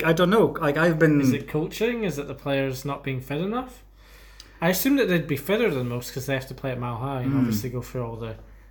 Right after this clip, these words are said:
Speaker 2: rigors that, that comes.
Speaker 1: It just, things worked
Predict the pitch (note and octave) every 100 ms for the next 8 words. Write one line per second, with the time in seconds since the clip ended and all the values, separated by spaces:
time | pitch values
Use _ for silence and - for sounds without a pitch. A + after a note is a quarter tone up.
0 | - C3+ B2+ A#2+ G#2 B2 A#2+ B2+ D3 -
1 | A2+ G2+ G#2+ G3 F3+ G#3+ G#3+ - - -
2 | A#3+ A#3 D#3+ B2+ - - - C3+ A2 A2
3 | B2 A#2+ - - -